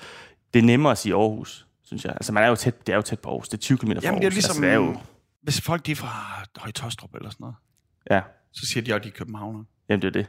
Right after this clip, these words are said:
Speaker 2: Det tror jeg. Men, eller vi siger, de
Speaker 1: Men
Speaker 2: er
Speaker 1: vi ligger jo
Speaker 2: københavnere.
Speaker 1: lige mellem, altså, Odder ligger jo lige i smørhul mellem Horsens og Aarhus.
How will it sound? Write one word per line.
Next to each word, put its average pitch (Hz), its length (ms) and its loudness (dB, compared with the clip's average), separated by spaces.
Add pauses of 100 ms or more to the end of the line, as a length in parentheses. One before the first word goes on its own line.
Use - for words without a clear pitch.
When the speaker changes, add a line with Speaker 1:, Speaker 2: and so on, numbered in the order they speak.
(200)
Speaker 2:
Det - 100 -18
tror 107 180 -8
jeg. 82 140 -10
Men, 101 160 -6
eller 120 180 0
vi 135 220 -4
siger, 127 300 2
de - 60 0
Speaker 1:
Men 123 100 4
Speaker 2:
er 113 40 2
Speaker 1:
vi 123 60 8
ligger 156 200 6
jo 139 60 10
Speaker 2:
københavnere. 123 220 6
Speaker 1:
lige 147 100 6
mellem, 135 260 6
altså, 104 220 4
Odder 139 120 8
ligger 131 200 4
jo 120 40 6
lige 131 180 2
i 127 40 0
smørhul 127 420 4
mellem 104 180 2
Horsens 113 440 0
og - 120 2
Aarhus. 107 460 -4